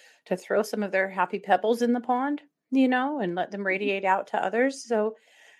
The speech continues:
Speaker 1: why don't we challenge Sag this month to do some random acts of kindness?
Speaker 2: Oh, I think that's a great idea. Yeah.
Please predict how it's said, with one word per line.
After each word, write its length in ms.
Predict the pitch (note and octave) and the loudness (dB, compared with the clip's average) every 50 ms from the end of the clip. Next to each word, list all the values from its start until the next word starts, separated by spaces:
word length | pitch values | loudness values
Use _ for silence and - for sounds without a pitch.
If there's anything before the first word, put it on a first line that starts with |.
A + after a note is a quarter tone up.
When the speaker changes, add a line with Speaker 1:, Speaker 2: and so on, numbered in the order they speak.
| _ _ _ _ F#3+ | _ _ _ _ 2
Speaker 1:
why 140 | A3+ A#3+ C#4 | 6 6 6
don't 140 | F4 F#4 F4+ | 6 6 2
we 80 | D4+ | 0
challenge 420 | C4+ - - B3+ B3+ C4 C4 B3 - | -2 0 0 0 0 0 -2 -2 2
Sag 280 | - G3+ F#3+ A3 G#3+ - | 4 6 6 6 4 0
this 200 | G#3+ G3+ - - | -10 -10 -8 -6
month 200 | G3+ - - - - | -6 -6 -6 -8 -16
to 60 | G3 | -10
do 120 | G3+ G3+ | -10 -10
some 180 | F#3+ - G3 F3+ | -8 -6 -6 -4
random 260 | E3+ E3 E3 E3 F3 E3 | -4 -4 -4 -4 -4 -6
acts 240 | D3+ - - - | -6 -6 -8 -16
of 80 | - - | -20 -16
kindness? 520 | - D#3+ D#3+ F3 E3+ D#3 D#3+ - - - _ _ _ _ _ _ _ _ _ _ _ - | -12 -10 -8 -8 -8 -10 -10 -12 -16 -20 _ _ _ _ _ _ _ _ _ _ _ -2
Speaker 2:
Oh, 100 | A#3+ A3 | 2 4
I 100 | G3 G#3 | 4 2
think 240 | G#3 - C4+ A#3 - | 4 0 -2 -2 -4
that's 200 | G#3 - - - | -8 -10 -10 -12
a 40 | F#3 | -12
great 400 | - E3+ D#3+ D#3+ E3+ G#3+ B3+ - | -8 -4 -2 0 0 0 -2 -6
idea. 440 | - - - - - A#1+ A1 D2+ G2+ | -6 -8 -10 -12 -12 -14 -12 -10 -8
Yeah. 460 | F2+ F#2+ - E3 B2 - - - | -2 0 0 0 0 -2 -4 -6